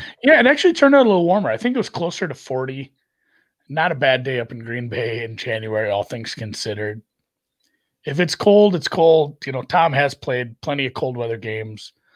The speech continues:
I'll never forget the, the Raiders playoff game. I can tell you where I was watching that. It was amazing, fuck, that Vinatieri way back. My God. That was Balco days for the Raiders.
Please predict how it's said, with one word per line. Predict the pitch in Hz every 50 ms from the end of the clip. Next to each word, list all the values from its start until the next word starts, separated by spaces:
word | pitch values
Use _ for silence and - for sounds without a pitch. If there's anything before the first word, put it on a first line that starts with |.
| _ _ _ _ _ _ -
I'll | 117
never | 120 120 117 113 110
forget | - - 123 113 113 113 113 -
the, | - 123 117 113 113 117 - -
the | 127 113
Raiders | 113 110 107 110 107 107 -
playoff | - - 123 113 107 101 -
game. | - 123 113 110 110 110 117 110 - _ _ _ _ _ _ _ _ -
I |
can | - - - -
tell | - 110
you | 104 107
where | 107 107 104
I | 104
was | 107 107 104 - - -
watching | - 95 101 - - 110 104
that. | 95 98
It | 98
was | 107 104
amazing, | 110 104 104 104 104 95 101 98 98 98 - _ _ _ _ _ _ _ _ _ _ -
fuck, | - - - -
that | 120 113 107 104
Vinatieri | - - 127 127 - - - 117 113 117 113 95 95 - _ _ _ -
way | 101 104 131 131
back. | 107 101 87 101 - - _ _
My | - 113 147 139
God. | 127 117 113 110 92 87 95 - _ _ _ _ _ _ _ _ _ _ _ _ _
That | -
was | 151 107
Balco | 95 - 123 127 156 160 - - 135 120 95
days | 101 92 90 87 85 -
for | - - 107
the | 101 95
Raiders. | 92 95 90 90 90 95 98 110 - - - -